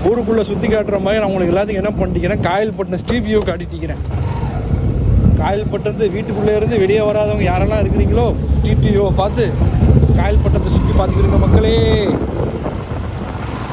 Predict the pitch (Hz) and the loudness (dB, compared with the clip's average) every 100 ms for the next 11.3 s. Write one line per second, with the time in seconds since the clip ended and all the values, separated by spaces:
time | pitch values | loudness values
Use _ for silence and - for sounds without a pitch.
0 | - - - - - - - - - - | -10 -10 -10 -10 -10 -10 -12 -10 -10 -10
1 | - - - - - - - - - - | -10 -10 -8 -8 -8 -8 -10 -10 -10 -10
2 | - - - - - - - - 165 160 | -8 -8 -8 -8 -6 -6 -8 -6 -4 -2
3 | 190 185 156 175 180 185 196 226 208 185 | -2 -2 -4 -4 -2 -2 0 2 2 2
4 | 160 147 - 233 233 220 190 180 180 - | 2 0 -2 -4 -2 -4 -6 -4 -6 -6
5 | - - - - - - - - - 175 | -10 -10 -10 -10 -8 -8 -8 -6 -2 0
6 | 185 226 202 175 165 208 262 233 214 208 | 2 4 4 2 -2 0 0 4 4 6
7 | 190 180 226 214 180 185 190 220 214 214 | 4 2 2 4 4 2 2 2 0 0
8 | 220 214 196 170 156 165 190 160 160 180 | 0 0 -2 -2 -2 -4 -4 -6 -6 -4
9 | 247 202 - - - - - - - - | -6 -8 -12 -12 -12 -12 -12 -14 -8 -4
10 | 208 208 214 196 185 185 196 185 180 175 | -2 0 0 0 0 0 2 2 0 0
11 | 185 175 | 0 2